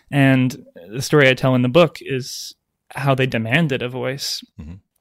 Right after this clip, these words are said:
Speaker 1: They said, "We're dying down here, and one person a day in this community is dying of an overdose.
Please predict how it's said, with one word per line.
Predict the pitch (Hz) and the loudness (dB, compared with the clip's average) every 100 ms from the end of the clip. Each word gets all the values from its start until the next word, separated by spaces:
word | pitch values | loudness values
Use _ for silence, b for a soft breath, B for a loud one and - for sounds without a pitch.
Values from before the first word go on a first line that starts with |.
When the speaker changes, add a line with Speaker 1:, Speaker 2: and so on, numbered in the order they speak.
| - 139 | -10 -6
Speaker 1:
They | 123 | -4
said, | - 120 117 | 0 0 2
"We're | 147 | 0
dying | 120 127 127 117 | 2 2 2 0
down | 120 120 | -2 -4
here, | 123 120 | -4 -4
and | 123 123 | -4 -2
one | 139 | -4
person | 135 139 - 120 | -2 -2 -2 -4
a | |
day | 117 123 | -2 -2
in | 139 | -2
this | 123 | -6
community | - 123 123 123 | -8 -8 -6 -8
is | 117 | -8
dying | 127 123 127 | -6 -4 -4
of | 123 | -6
an | 127 | -4
overdose. | 127 131 127 123 - | -4 -4 -4 -4 -6